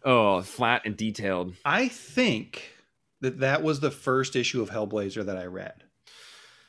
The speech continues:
Speaker 1: It's real
Speaker 2: And
Speaker 1: good.
Speaker 2: it fucking sold me. It
Speaker 1: It's
Speaker 2: forkin' so-, it, it funkin'
Speaker 1: Yeah.
Speaker 2: sold me.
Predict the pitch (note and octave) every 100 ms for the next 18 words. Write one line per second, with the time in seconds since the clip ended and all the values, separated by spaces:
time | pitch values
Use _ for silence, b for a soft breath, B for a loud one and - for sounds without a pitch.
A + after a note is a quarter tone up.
0 | B B _ _ - E3+ E3 C#3 B2+ G3
1 | F#2+ F#2 F2 C#3+ D3+ - - E3 D#3+ B2+
2 | - B2 A2 G#2+ A2+ A2 - _ _ _
3 | - C3 B2 - D#3+ E3 E3 C#3+ D#3 D3
4 | C3 - - - C#3 - - - F3+ F#3+
5 | F#3+ - D#3+ C3 A#2+ -